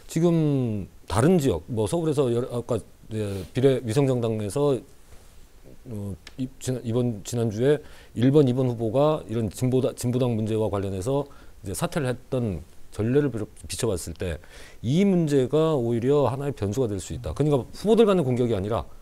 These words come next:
전체 큰 틀에서의 프레임 전쟁이 들어갔을 때 오히려 아까 말-, 얘기 말씀드렸던 무당층 또는 샤이 보수가 집결하는 게 나오는데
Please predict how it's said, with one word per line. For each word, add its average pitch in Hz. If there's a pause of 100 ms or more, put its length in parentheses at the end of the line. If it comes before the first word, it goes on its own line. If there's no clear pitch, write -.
(320)
전체 151
큰 196
틀에서의 143
프레임 175
전쟁이 135
들어갔을 104
때 160 (420)
오히려 147
아까 135
말-, 127
얘기 123
말씀드렸던 110
무당층 123
또는 139
샤이 147
보수가 131 (100)
집결하는 110 (1000)
게 156
나오는데 127